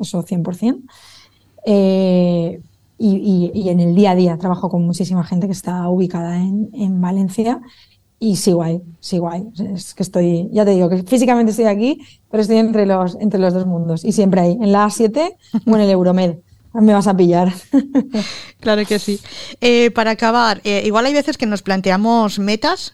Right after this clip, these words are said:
Speaker 2: ¿vale? Hay algunas más cortitas que se consiguen, otras un poquito más lejanas, más largas.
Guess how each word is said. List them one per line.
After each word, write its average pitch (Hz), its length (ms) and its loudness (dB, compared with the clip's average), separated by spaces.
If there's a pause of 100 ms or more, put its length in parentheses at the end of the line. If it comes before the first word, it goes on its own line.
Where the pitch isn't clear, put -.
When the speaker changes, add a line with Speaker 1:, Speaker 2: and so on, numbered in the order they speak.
Speaker 2:
¿vale? 190 380 -2
Hay 160 120 -4
algunas 185 380 -4
más 180 160 -6
cortitas 247 520 -4
que - 100 -4
se 165 100 -6
consiguen, 233 560 -4
otras 185 300 -4
un 196 60 -4
poquito 170 260 -6
más - 340 -10 (140)
lejanas, 233 460 -4
más 190 160 -6
largas. 196 420 -6